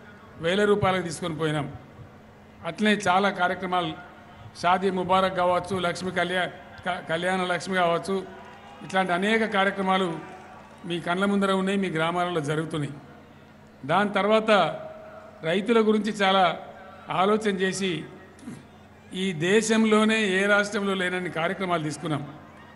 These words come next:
ఒక పాలసీ ప్రకారం ప్రాజెక్టుల కింద నీళ్లు పారితే, ఇప్పుడు మీ సాతనాల కావచ్చు, లక్ష్మీపురం రిజర్వాయర్లు కావచ్చు, పారితే మునుపేమో దానికి పన్ను కట్టేది, నీటి తీర్మానం వసూలు చేసేది.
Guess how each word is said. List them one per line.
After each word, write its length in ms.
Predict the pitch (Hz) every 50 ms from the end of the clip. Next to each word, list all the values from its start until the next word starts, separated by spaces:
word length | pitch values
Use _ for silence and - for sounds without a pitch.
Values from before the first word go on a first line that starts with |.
| - - - - - - - - - -
ఒక 100 | 156 175
పాలసీ 480 | 160 - 160 175 190 214 202 - 214
ప్రకారం 460 | 202 190 175 151 180 175 160 135 139 - - - - - - - - - - - - - - - - - - - - -
ప్రాజెక్టుల 540 | 151 165 175 202 208 214 220 214 220 233 226
కింద 200 | 202 220 208 202
నీళ్లు 320 | 196 190 185 196 214 214
పారితే, 400 | 190 196 190 190 185 190 202 185 151 143 143 - - - - - - - - - - - - - - - - -
ఇప్పుడు 160 | - - 156
మీ 140 | 160 180 180
సాతనాల 560 | 156 - 180 190 202 196 202 202 196 196 190
కావచ్చు, 380 | 185 180 180 180 185 185 185 196
లక్ష్మీపురం 560 | 185 175 175 175 196 196 175 185 190 185 175
రిజర్వాయర్లు 460 | 175 170 180 180 180 180 180 175 170
కావచ్చు, 520 | 165 165 165 170 165 - 214 220 208 220 - - - - - - - - - - - - - - -
పారితే 640 | 160 175 185 196 190 196 220 233 240 233 233 - - - - - - - - - - - - - - - - - -
మునుపేమో 520 | - 160 185 208 208 208 208 208 214 220 226
దానికి 300 | 214 214 208 208 185 165
పన్ను 300 | - 180 185 196 220 226
కట్టేది, 440 | 220 214 214 214 214 185 143 - - - - - - - - - - - - - - - - - - - - - -
నీటి 260 | - 180 202 202 208 202
తీర్మానం 440 | 208 202 202 202 202 202 202 196
వసూలు 280 | 180 180 165 190 190 185
చేసేది. 300 | 185 175 151 185 151 120